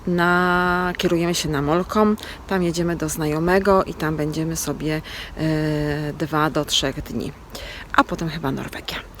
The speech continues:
Także jeszcze jeden wzgląd na jeziorko. Tu za mną piękne jeziorko. Pogoda taka sobie, rano troszeczkę pokropiło,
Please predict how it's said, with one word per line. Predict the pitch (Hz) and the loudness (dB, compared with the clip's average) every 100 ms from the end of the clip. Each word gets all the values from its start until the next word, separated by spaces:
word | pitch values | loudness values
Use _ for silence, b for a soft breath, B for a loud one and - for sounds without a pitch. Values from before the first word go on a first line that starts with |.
| B B B | B B B
Także | - 190 175 175 | -2 0 0 2
jeszcze | 190 196 - 185 | 4 4 4 4
jeden | 180 170 | 4 4
wzgląd | 156 147 165 156 - | 0 2 2 2 0
na | 160 156 | -2 2
jeziorko. | 156 151 151 143 - 180 214 277 - B B B B - | 2 2 0 0 4 10 12 10 6 B B B B -16
Tu | - 175 214 254 | -2 6 6 6
za | 196 170 | 4 0
mną | 170 170 | 0 -2
piękne | 165 165 160 - | -2 -4 -4 -6
jeziorko. | 156 156 151 160 175 175 220 240 247 B B - | -6 -6 -6 -6 -6 -4 -2 0 -2 B B -4
Pogoda | - 285 240 208 | 2 6 6 6
taka | 202 196 180 | 4 -2 -2
sobie, | - 170 160 165 185 208 | -2 -2 0 2 6 6
rano | 214 208 190 | 6 6 2
troszeczkę | - 185 - - 170 | 0 -6 -6 -6 -4
pokropiło, | 151 - 160 156 - 131 175 247 | -6 -6 -6 -6 -2 2 8 8